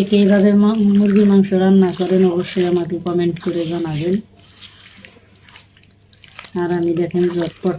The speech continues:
রান্না করি, তো খুব সুন্দরভাবে মাখিয়ে রান্না করতেছি।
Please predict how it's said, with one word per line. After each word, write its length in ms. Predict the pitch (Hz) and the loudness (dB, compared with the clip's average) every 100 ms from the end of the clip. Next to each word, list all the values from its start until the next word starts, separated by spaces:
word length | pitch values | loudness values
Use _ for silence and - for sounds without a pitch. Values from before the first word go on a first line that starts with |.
| 190 | -4
রান্না 300 | 180 175 170 | -2 0 -2
করি, 300 | 156 170 180 214 214 - _ _ - - - - - - - - _ _ 185 | -4 -4 -2 -4 -6 -16 _ _ -20 -20 -20 -20 -20 -20 -20 -20 _ _ -8
তো 40 | 170 | -2
খুব 160 | 185 151 | -2 0
সুন্দরভাবে 680 | 202 196 190 175 180 175 180 | 6 8 8 4 0 2 4
মাখিয়ে 580 | 190 190 - 185 165 175 | 4 4 0 0 2 2
রান্না 340 | 185 180 175 165 | 2 2 0 -4
করতেছি। 520 | 165 - 180 - 208 | -8 -4 -4 -2 -4